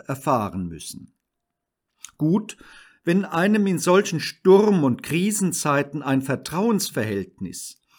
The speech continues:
eine tragfähige Beziehung zu einem Du bleibt. In erster Linie ist so ein Du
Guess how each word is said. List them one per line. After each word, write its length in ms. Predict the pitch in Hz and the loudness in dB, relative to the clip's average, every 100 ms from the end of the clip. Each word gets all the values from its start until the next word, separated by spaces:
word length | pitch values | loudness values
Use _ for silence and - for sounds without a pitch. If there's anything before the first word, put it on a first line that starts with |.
| - - | -16 -2
eine 280 | 143 147 | 0 0
tragfähige 880 | 143 131 143 196 - - 190 151 139 | 0 0 2 2 -2 0 2 2 0
Beziehung 720 | 95 123 - 180 175 202 202 | -4 -6 -4 -2 2 2 0
zu 160 | 202 160 | -4 -4
einem 420 | 127 123 113 107 | 0 2 0 -2
Du 500 | 147 147 156 160 - _ | -2 -2 -2 -6 -14 _
bleibt. 420 | 131 117 95 - _ _ _ _ _ _ _ _ _ _ _ _ _ _ _ _ - | -2 -2 -2 -10 _ _ _ _ _ _ _ _ _ _ _ _ _ _ _ _ -4
In 140 | 180 | 2
erster 320 | 208 220 233 | 4 4 4
Linie 380 | 196 185 208 220 | 6 6 6 4
ist 220 | 190 - | 4 2
so 140 | - 165 | 0 2
ein 300 | 147 143 143 | 4 2 2
Du 480 | 156 160 185 214 | 0 0 -4 -6